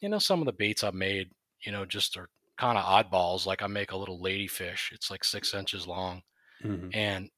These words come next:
Speaker 1: I hadn't sold any because I just hadn't caught any fish. I hadn't used it enough until this spring. And, uh, it was one of the best baits I had out there this year. And so
Speaker 2: Hmm.
Speaker 1: now I gotta make some of those and put 'em out there, you
Speaker 2: <laughs> Yeah.
Speaker 1: know, and, well, people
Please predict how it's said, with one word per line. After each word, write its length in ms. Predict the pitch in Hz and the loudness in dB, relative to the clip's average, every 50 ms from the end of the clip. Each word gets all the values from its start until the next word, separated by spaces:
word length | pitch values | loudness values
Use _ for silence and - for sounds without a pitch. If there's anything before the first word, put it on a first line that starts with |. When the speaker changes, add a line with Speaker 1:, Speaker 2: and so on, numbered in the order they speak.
| _ _ | _ _
Speaker 1:
I 40 | - - | 2 4
hadn't 200 | 131 143 147 - | 6 6 6 6
sold 340 | - - 175 196 214 147 | 6 8 8 6 6 6
any 260 | 117 101 92 90 87 - _ | 4 2 2 0 -6 -8 _
because 600 | - 110 - - 127 110 107 107 107 101 - - - | -6 -4 0 2 4 4 4 2 2 0 -4 -2 -4
I 60 | 107 | -2
just 240 | - - 110 104 - | -2 0 2 2 2
hadn't 320 | - 101 104 107 101 107 | 2 2 0 0 0 -2
caught 260 | - - 117 107 107 104 | 2 2 2 4 4 0
any 140 | 101 101 | 0 -4
fish. 340 | - - - 147 160 - - | -4 -2 0 2 2 2 2
I 80 | 110 98 | 2 2
hadn't 200 | 113 143 139 107 | 0 0 2 2
used 300 | 107 110 139 175 - - | 2 2 2 2 2 2
it 80 | 107 90 | 0 -2
enough 420 | 87 90 92 95 98 - - - _ _ _ _ - _ - _ _ | 0 2 2 2 2 0 -4 -12 _ _ _ _ -20 _ -20 _ _
until 540 | 101 98 - - 127 117 110 107 101 104 - _ _ _ | -10 -4 2 4 4 6 4 4 2 -4 -12 _ _ _
this 160 | - 110 107 - | 0 2 4 6
spring. 560 | - - - 110 113 120 107 92 92 92 - _ _ - _ _ _ _ _ _ _ - | 4 4 6 6 6 6 6 4 0 -4 -10 _ _ -20 _ _ _ _ _ _ _ -8
And, 340 | 101 101 98 95 95 95 | -4 -2 0 0 0 0
uh, 220 | 95 98 95 92 95 98 | -2 -2 -2 -2 -4 -2
it 100 | 123 151 | -2 2
was 240 | 151 120 - - - | 2 4 4 2 2
one 160 | 110 107 104 | 0 -2 -2
of 60 | 101 | -2
the 60 | 95 | -4
best 340 | 90 - 104 101 101 - - | -4 0 2 2 2 2 0
baits 460 | - 104 101 98 98 - - - - - _ _ _ _ - | 0 0 0 0 0 -2 -2 -2 -2 -4 _ _ _ _ -2
I 120 | 107 101 | 0 2
had 260 | - 101 104 120 131 | 2 4 4 4 4
out 240 | 110 90 87 - _ | 4 2 2 -2 _
there 200 | 101 92 90 85 | -6 -6 -6 -6
this 240 | 87 98 - - - | -2 0 0 0 0
year. 340 | 95 90 90 90 90 - - - - | 0 -4 -6 -8 -10 -10 -14 -12 -10
And 200 | 95 92 92 - | -8 -6 -4 -2
so 300 | - 104 98 95 92 92 | -2 -2 -2 -4 -4 -6
Speaker 2:
Hmm. 60 | 92 | -6
Speaker 1:
now 140 | 90 92 92 | -4 -4 -4
I 40 | 92 | -4
gotta 120 | 95 95 95 | -4 -6 -6
make 180 | 95 98 95 | -6 -4 -4
some 180 | - - 110 95 | -2 -4 4 4
of 40 | 95 | 4
those 360 | 107 131 147 143 127 110 - | 6 6 4 2 2 0 -2
and 180 | 98 98 98 - _ - - - - - - - - - - | -2 -4 -8 -10 _ -14 -14 -14 -12 -12 -12 -12 -12 -8 6
put 120 | - 110 101 | 8 8 10
'em 80 | 98 | 10
out 220 | 98 98 95 - - | 10 8 8 8 6
there, 300 | 95 95 92 90 80 - - | 2 2 4 2 0 -2 -6
you 140 | - 117 110 107 | -4 -2 2 6
Speaker 2:
<laughs> 20 | |
Yeah. 160 | 110 113 123 | 6 6 6
Speaker 1:
know, 40 | 117 | 6
and, 180 | 104 98 98 98 - - | 4 0 -4 -6 -8 -10
well, 120 | 98 92 - | -10 -6 0
people 340 | - 147 131 - - 135 | 0 0 4 8 8 8